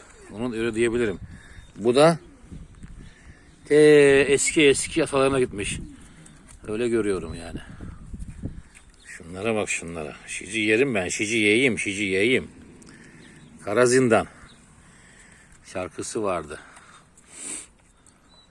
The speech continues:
Evet. Çok güzeller maşallah.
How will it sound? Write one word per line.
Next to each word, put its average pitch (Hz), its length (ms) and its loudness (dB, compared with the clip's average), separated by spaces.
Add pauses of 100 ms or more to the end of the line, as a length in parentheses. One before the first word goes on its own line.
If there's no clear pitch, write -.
(100)
Evet. 95 360 -18 (720)
Çok 101 240 -16
güzeller 90 440 -10
maşallah. 98 640 -8